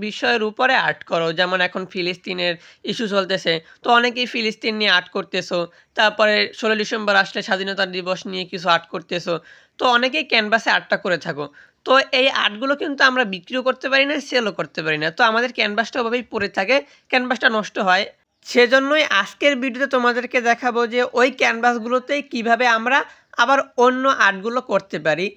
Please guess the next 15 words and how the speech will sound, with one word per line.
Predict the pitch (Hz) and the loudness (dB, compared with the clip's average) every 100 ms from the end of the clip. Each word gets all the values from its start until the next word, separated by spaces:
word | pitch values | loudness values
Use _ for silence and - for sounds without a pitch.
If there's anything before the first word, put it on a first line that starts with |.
| _ _ _ | _ _ _
এজন্য | 226 208 262 285 | 2 4 4 2
সেই | 294 294 | -2 -6
পুরাতন | - 240 240 254 254 | 0 0 2 0 2
ক্যানভাসটিতে | 240 226 226 226 - 233 277 311 494 _ - | 0 2 2 0 -2 -2 2 2 0 _ -4
যে | 175 226 208 | 2 4 4
আর্টটা | 208 - 262 | 2 2 0
করা | - 202 214 160 | 4 4 6 4
আছে | - 165 | 0 -2
ওই | 185 233 208 185 | 2 2 4 2
আর্টের | 185 240 | 2 -2
উপরে | 220 185 233 254 | -2 -2 0 2
জেসু | 185 180 - 214 | 0 -4 -4 -6
কোড | 190 147 | -6 -4
বসাতে | 143 - 151 156 | -6 -6 -6 -4
হবে। | 139 139 | -2 -4